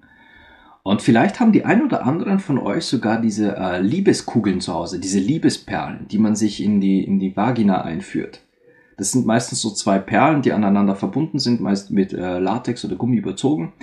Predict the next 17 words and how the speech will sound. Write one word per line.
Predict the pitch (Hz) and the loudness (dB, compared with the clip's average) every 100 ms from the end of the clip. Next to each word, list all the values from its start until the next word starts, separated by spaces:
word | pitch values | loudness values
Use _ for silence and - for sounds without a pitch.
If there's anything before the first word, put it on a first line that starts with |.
| - - - | -20 -20 -4
Und | 107 | 0
die | 107 | 2
haben | 113 | 2
dann | 107 | 2
ein, | - 104 | 2 2
so | 110 104 | 4 2
ein, | 101 | 4
so | |
ein | 95 | 2
Bändchen, | 95 101 127 127 101 | 6 4 4 2 2
an | |
dem | 98 | 4
man | 98 | 4
sie | 98 | 4
wieder | - - | 0 -6
rausziehen | 67 - - - - | -8 -8 -10 -12 -12
kann. | 98 - | -14 -16